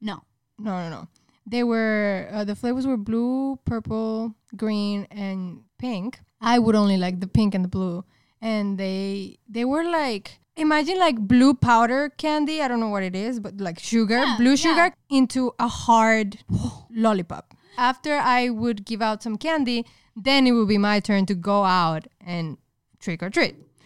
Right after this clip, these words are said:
Speaker 2: So I would go with my mom, and we would just go, like, in the neighborhood, like, because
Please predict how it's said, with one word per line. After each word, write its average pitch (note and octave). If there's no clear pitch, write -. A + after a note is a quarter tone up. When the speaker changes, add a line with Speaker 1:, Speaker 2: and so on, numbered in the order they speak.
Speaker 2:
So A3
I G3+
would F#3
go F#3+
with F#3
my F#3+
mom, G#3+
and G3+
we G3+
would A3+
just C#4+
go, E4
like, F#4
in C4
the C4
neighborhood, G3+
like, E3+
because E3+